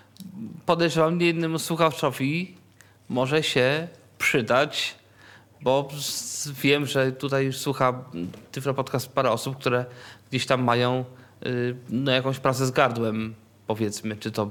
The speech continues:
wok-, śpiew jakiś, czy, czy, czy, czy coś tego, coś tego rodzaju.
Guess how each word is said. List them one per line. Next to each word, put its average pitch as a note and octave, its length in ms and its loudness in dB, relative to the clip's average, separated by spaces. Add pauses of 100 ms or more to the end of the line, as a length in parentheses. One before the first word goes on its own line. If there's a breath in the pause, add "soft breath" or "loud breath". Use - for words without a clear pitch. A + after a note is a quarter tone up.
(280)
wok-, B2+ 280 2
śpiew C#3+ 400 2
jakiś, A2+ 380 0
czy, G#2 180 -8
czy, A2+ 220 -14 (100)
czy, G#2 140 -12 (120)
czy A2+ 120 -8
coś A2 180 -4
tego, A2 300 -4 (1040)
coś - 180 -8
tego A2 220 -2
rodzaju. G#2 400 -2